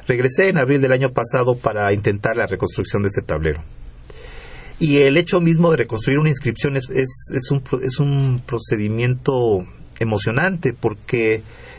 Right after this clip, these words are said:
eh, estas inscripciones de estuco a menudo quedan totalmente devastadas una vez que se colapsan los edificios, en desorden entre el escombro, y de ahí son recuperados.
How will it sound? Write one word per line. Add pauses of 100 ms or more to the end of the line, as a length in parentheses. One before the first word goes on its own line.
(140)
eh,
estas
inscripciones
de
estuco
a
menudo
quedan (140)
totalmente
devastadas
una
vez
que
se
colapsan
los
edificios,
en
desorden
entre
el
escombro,
y
de
ahí
son
recuperados.